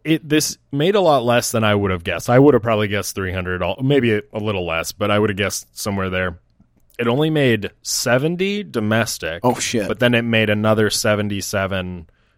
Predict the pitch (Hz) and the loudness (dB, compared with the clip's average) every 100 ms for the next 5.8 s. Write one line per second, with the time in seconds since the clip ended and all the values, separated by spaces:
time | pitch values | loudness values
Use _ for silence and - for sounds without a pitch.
0 | _ - 127 110 101 101 95 92 90 87 | _ -6 0 2 2 2 0 -2 -2 -2
1 | 87 - 98 90 101 107 135 147 - 117 | -4 -6 -6 -6 -6 -4 -4 -4 0 0
2 | 104 98 92 90 101 92 98 101 110 - | 2 0 0 -2 -2 0 0 -2 -4 -10
3 | - - _ _ - 123 117 117 110 101 | -20 -20 _ _ -4 0 2 2 2 -2
4 | - 127 107 143 208 - 123 117 127 113 | -8 -10 -2 2 2 0 0 2 2 4
5 | 117 95 87 98 92 82 85 | 4 4 0 0 2 -2 -6